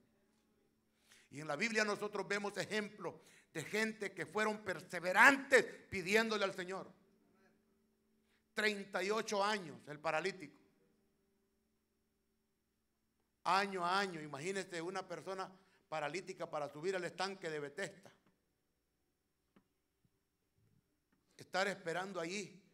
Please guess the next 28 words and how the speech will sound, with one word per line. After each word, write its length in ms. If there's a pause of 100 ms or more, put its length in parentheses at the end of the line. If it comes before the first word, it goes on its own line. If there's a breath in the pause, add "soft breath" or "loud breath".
(180)
y 80
saber 340
que 100
había 180
un 100
montón 280
de 80
gente 260
alrededor 440
que 80
podían 400
hasta 200
correr, 400
podían 260
brincar. 520 (920)
Y 160
él 140
postrado 480
en 80
aquel, 360
en 140
aquel 340
catre 360
ahí, 180
hermano. 360 (1800)
En 100
aquella 280
camilla. 380